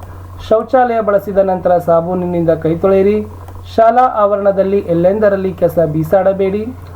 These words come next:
ಊಟದ ಸಮಯದಲ್ಲಿ ಹೆಚ್ಚು ಮಾತನಾಡುತ್ತಾ ಆಹಾರ ಸೇವನೆ ಮಾಡಬೇಡಿ. ಅಗತ್ಯವಿರುವಷ್ಟು ಆಹಾರ ಮಾತ್ರ ತಟ್ಟೆಯಲ್ಲಿ ಬಡಿಸಿಕೊಳ್ಳಿ.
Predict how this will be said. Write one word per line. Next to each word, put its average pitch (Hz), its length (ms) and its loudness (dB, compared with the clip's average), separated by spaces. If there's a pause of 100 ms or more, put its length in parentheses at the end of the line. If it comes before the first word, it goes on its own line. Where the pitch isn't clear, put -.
(400)
ಊಟದ 262 320 2
ಸಮಯದಲ್ಲಿ 208 580 2
ಹೆಚ್ಚು 180 360 -4
ಮಾತನಾಡುತ್ತಾ 190 680 2
ಆಹಾರ 170 400 0
ಸೇವನೆ 170 500 0
ಮಾಡಬೇಡಿ. 175 600 2 (840)
ಅಗತ್ಯವಿರುವಷ್ಟು 233 800 2
ಆಹಾರ 190 380 2
ಮಾತ್ರ 175 380 0
ತಟ್ಟೆಯಲ್ಲಿ 190 480 -2
ಬಡಿಸಿಕೊಳ್ಳಿ. 185 680 0